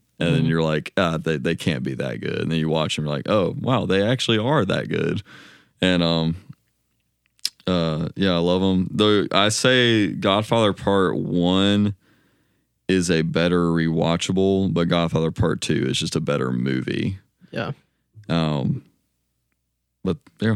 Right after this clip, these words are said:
Speaker 1: both amazing.
Speaker 2: Yeah, I
Speaker 1: Um,
Speaker 2: need to rewatch those.
Speaker 1: so the next three, all three Lord of the Rings movies.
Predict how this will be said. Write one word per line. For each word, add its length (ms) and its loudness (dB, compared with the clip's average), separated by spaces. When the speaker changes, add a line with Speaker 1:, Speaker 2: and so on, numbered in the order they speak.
Speaker 1:
both 220 0
amazing. 460 2
Speaker 2:
Yeah, 120 2
I 240 4
Speaker 1:
Um, 60 4
Speaker 2:
need 120 2
to 60 -2
rewatch 420 -2
those. 180 -8
Speaker 1:
so 220 2
the 80 2
next 240 2
three, 340 4
all 180 4
three 200 2
Lord 200 6
of 60 6
the 60 6
Rings 240 4
movies. 520 2